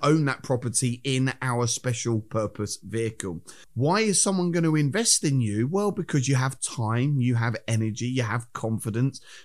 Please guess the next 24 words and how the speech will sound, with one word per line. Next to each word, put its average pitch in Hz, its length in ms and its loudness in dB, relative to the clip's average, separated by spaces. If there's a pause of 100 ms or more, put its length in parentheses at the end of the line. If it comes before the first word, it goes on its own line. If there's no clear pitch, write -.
People 139 340 2
are 139 60 2
gonna 135 200 0
get 127 240 0
to 143 100 2
know, 123 260 4
like, 123 380 0
and 135 160 0
trust - 420 -2
you. 139 160 4
And 170 160 2 (240)
look, - 260 -4
where 175 140 4
can 185 220 0
you 180 120 2
find 143 360 2
investors? 123 580 2
Hey, 135 240 2 (300)
investors 131 640 2
are 135 100 4
in 131 160 2
your 120 80 2
phone 123 340 4
book. 95 280 -4